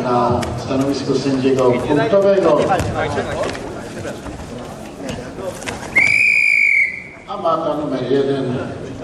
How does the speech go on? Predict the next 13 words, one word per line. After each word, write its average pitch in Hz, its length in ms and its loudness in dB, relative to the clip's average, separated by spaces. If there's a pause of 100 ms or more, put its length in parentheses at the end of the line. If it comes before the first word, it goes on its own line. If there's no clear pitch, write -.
(540)
na 123 120 4
stanowisku 127 560 0 (100)
kierownika 120 480 2
maty 120 280 2
doktor 117 340 0
Małgorzata - 840 4
Kitowska, 185 460 2 (100)
Gorzów 160 360 4
Wielkopolski, 143 840 2 (380)
arbiter 160 500 2
na 143 140 2
macie 139 280 0
Władysław 143 420 4